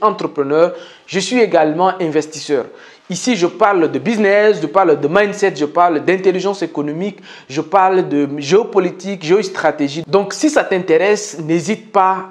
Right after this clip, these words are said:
abonne-toi à cette chaîne pour être informé des prochains contenus qui arrivent. Si vous voulez venir au Sénégal prochainement, sachez désormais que nous avons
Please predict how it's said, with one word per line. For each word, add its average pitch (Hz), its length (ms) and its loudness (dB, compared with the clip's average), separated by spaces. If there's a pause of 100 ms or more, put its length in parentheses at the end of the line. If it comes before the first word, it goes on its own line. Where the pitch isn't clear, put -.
abonne-toi 170 920 0
à 151 80 -2
cette 180 240 -2
chaîne 180 260 -4
pour 175 120 -2
être 170 260 -2
informé 151 500 -2
des 143 120 -4
prochains 170 380 -4
contenus 151 540 -6 (120)
qui 214 160 -4
arrivent. 156 380 0 (580)
Si - 220 0
vous 294 180 4
voulez 220 240 4
venir 196 380 0
au 170 40 2
Sénégal 160 640 0
prochainement, 180 800 2 (180)
sachez 170 380 -4
désormais 156 480 0
que 175 140 -8
nous 190 180 -2
avons 160 220 2